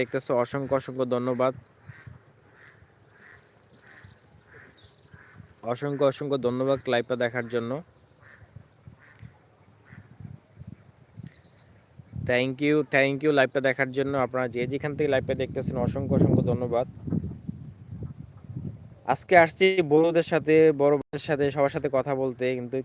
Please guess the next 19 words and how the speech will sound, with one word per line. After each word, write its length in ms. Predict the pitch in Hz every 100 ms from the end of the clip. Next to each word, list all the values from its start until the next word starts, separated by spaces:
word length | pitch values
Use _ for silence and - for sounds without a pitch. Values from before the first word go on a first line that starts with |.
| -
কে 100 | 156 156
কোথা 180 | 151 156 -
থেকে 160 | 160 156
লাইভটা 220 | 143 147 147
দেখতেছে 320 | 139 160 147 156
একটা 140 | 139 147 135
কমেন্ট 260 | 143 151 -
করে 160 | 147 135
নাই, 100 | 131 160 - - - - _ _ _ _ _ _ _ _ _ -
এটা 200 | 127 143 139
একটু 200 | 135 - 135
কষ্ট 180 | 135 - 143
লাগলো। 240 | 127 117 143 - - _ _ _ _ _ _ _ _ _ _ _ - _ _ _ _
কে 60 | 160 160
কোথা 140 | 165 160
থেকে 140 | 165
লাইভটা 200 | 143 143 160
দেখতেছেন 340 | 156 165 - 147
একটা 140 | 131